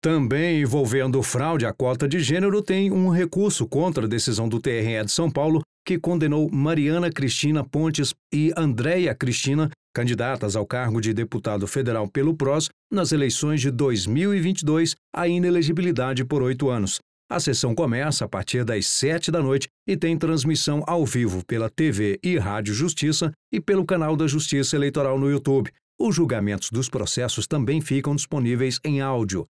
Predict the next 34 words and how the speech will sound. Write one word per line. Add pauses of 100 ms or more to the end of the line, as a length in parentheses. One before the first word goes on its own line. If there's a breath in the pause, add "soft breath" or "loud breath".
(120)
no
podcast
direto
do
plenário,
na
seção
rádio, (180 loud breath)
no
site
do
T
S
E (300)
e
nas
principais
plataformas
de
áudio,
como
o
Spotify
e
Apple
Podcast. (260)
Os
detalhes
da
pauta
podem
ser
consultados
em